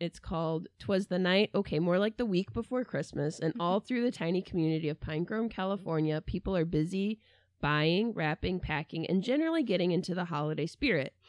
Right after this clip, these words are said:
Speaker 1: But not everybody is feeling the joy. Little Joshua Barker is in desperate need of a holiday miracle.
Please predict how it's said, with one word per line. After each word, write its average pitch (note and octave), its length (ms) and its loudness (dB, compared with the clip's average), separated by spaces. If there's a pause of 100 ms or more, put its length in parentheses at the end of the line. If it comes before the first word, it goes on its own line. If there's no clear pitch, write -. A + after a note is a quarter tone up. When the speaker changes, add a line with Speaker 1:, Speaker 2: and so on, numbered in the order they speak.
(320)
Speaker 1:
But D3 120 -2
not D3 260 2
everybody G3+ 600 2
is D#3 160 -2
feeling D3+ 320 -2
the D3 80 -4
joy. C#3+ 400 0
Little D3+ 260 -2
Joshua C#3+ 460 -4
Barker A3+ 400 0
is E3+ 160 2
in D#3+ 100 2
desperate G#3+ 400 -2
need E3+ 220 2
of E3 80 0
a D3+ 80 -2
holiday D#3+ 420 0
miracle. C3 560 -2